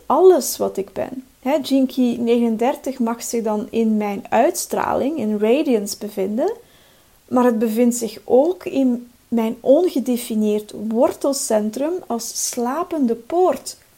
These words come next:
om even een van die nuances te noemen. En dat stukje nuance mis je natuurlijk dan weer in de Gene Keys, hè, die vooral vanuit een generator perspectief zijn geschreven en met name doorheen die unieke filter van Richard Rudd,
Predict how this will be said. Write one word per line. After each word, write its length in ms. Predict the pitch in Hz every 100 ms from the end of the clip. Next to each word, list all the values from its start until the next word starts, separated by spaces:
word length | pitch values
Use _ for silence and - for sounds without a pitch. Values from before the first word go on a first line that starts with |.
| _ _
om 180 | 233 233
even 460 | 240 247 233 214 -
een 280 | 233 240 233
van 200 | 226 214
die 120 | 214
nuances 600 | 220 214 208 214 220 -
te 160 | - 208
noemen. 340 | 202 190 240 - - - - -
En 160 | 240
dat 180 | 226 214
stukje 420 | - 285 302 240
nuance 680 | 214 208 220 262 349 - 226
mis 280 | 220 285 -
je 80 |
natuurlijk 540 | 233 208 - 220 202 -
dan 180 | 202 202
weer 180 | 196
in 120 | 208 196
de 60 |
Gene 280 | 196 240 269
Keys, 340 | 277 175 220 -
hè, 160 | 233
die 160 | 233 220
vooral 340 | 208 208 247
vanuit 380 | 254 233 220 220
een 140 | 214
generator 500 | 208 220 254 226 214
perspectief 680 | 208 185 190 - 190 - 285
zijn 280 | 285 233 214
geschreven 680 | 208 - - 190 190 247 330 - - - - _
en 180 | - 240
met 180 | 214 208
name 600 | 202 202 220 269 285 285 285 - _ _
doorheen 560 | - 226 226 214 254 262
die 240 | 247 240
unieke 340 | 220 254 262 240
filter 460 | - 247 277 277
van 220 | 254 220
Richard 400 | 214 214 - 196
Rudd, 580 | - 190 220 285 302 -